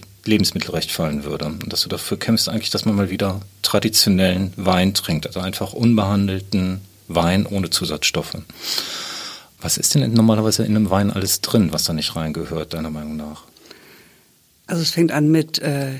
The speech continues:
Speaker 2: Hefen, also die meisten Vergärungen, also sprich Zucker wird zu Alkohol und Gas, wird mit Reinzuchthäfen angestartet, die man im Winzerzubehör kaufen kann. Die heißen zu, für Weißburgunder zum Beispiel Bourg Blanc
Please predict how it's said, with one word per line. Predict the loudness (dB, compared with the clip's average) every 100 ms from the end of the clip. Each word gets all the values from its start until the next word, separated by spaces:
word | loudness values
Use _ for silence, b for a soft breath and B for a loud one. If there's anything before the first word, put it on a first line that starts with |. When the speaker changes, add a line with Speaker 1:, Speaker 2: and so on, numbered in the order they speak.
| -8
Speaker 2:
Hefen, | -2 0 0 4 4 4
also | 2 0
die | 0
meisten | 0 -2 -4 -4
Vergärungen, | -2 -2 2 2 4 6 8 6 2 -4
also | -8 -8
sprich | -6 -6 -4
Zucker | -2 -2 0 0
wird | -2 -2
zu | -2 -2
Alkohol | -2 0 2 2
und | 2
Gas, | 0 0 0 0
wird | -4 -4 -4
mit | -4 -2
Reinzuchthäfen | -2 -2 -4 0 0 0 -4
angestartet, | -2 -2 0 0 0 0 -2
die | -2
man | 0 0
im | 2 2 2
Winzerzubehör | 2 0 0 2 6 6 6 4 -4 -10
kaufen | 2 4 4 2
kann. | 4 6 6 4 B B B B B
Die | -2
heißen | 0 0 2
zu, | 2 0 0 0 -2
für | -2 0
Weißburgunder | 0 0 -2 2 4 4
zum | 0
Beispiel | 0 0
Bourg | 0 0 0 0
Blanc | 2 4 6 4 2